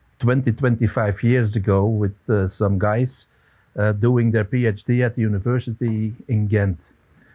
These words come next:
And they were then already looking for alternatives for antibiotics. <clears throat> Uh, because, uh, as you said, we are based in Belgium.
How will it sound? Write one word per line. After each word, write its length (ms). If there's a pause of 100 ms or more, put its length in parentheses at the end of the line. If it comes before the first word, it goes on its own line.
(260)
And 160
they 120
were 180
then 220
already 440
looking 320
for 340
alternatives 880 (220)
for 300
antibiotics. 840 (220)
<clears throat> 180 (280)
Uh, 100
because, 580
uh, 220 (800)
as 180
you 80
said, 280
we 80
are 100
based 320
in 160
Belgium. 540